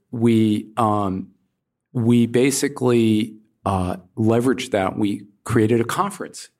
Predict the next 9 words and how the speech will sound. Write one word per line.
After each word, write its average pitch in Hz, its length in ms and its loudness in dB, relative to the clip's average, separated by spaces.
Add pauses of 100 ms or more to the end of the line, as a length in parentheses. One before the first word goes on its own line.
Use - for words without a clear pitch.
at 107 160 -6
Hawaii, 135 420 -2
Harvesting 113 540 -4
Hawaii's 107 420 -4
Renewables. 143 540 -8 (360)
Let's 110 180 -2
hear 127 120 2
Matalani's 113 480 0
story. - 480 -10